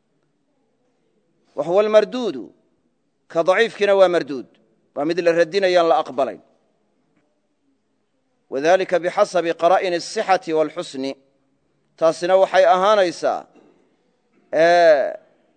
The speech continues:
saxiixnimada ama sixada iyo xasannimada qaraa'inteedu kolba siday tahay ama qadarkay tahay ku xidhanta. أو أسباب الرد،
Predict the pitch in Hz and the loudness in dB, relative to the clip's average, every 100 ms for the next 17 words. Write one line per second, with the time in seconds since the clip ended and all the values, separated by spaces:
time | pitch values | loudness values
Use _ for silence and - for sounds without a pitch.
0 | _ _ _ _ _ _ _ - 165 190 | _ _ _ _ _ _ _ -8 -2 -2
1 | 185 196 202 220 170 - _ _ _ _ | -2 -2 2 4 4 -2 _ _ _ _
2 | _ _ _ _ 151 165 185 - 180 - | _ _ _ _ -6 -4 -4 -4 -6 0
3 | 214 180 135 165 165 175 170 175 175 175 | 2 2 0 -2 -2 -2 -4 -2 -2 -2
4 | 185 190 156 101 _ _ _ _ _ _ | 0 0 0 -6 _ _ _ _ _ _
5 | _ _ - 170 180 190 220 208 190 175 | _ _ -4 2 2 2 -2 -4 -4 -4
6 | - 214 190 185 185 170 156 156 160 170 | -2 0 2 0 0 -2 -2 -2 -2 2
7 | 170 175 170 185 170 156 160 156 165 156 | 2 2 0 0 0 -2 -6 -2 -2 -2
8 | 156 135 113 - _ _ _ _ _ _ | -4 -8 -8 -12 _ _ _ _ _ _
9 | _ _ _ _ _ _ _ 208 233 214 | _ _ _ _ _ _ _ 2 4 2
10 | 196 214 220 190 170 170 143 143 147 | 2 4 4 4 0 -2 -4 -8 -10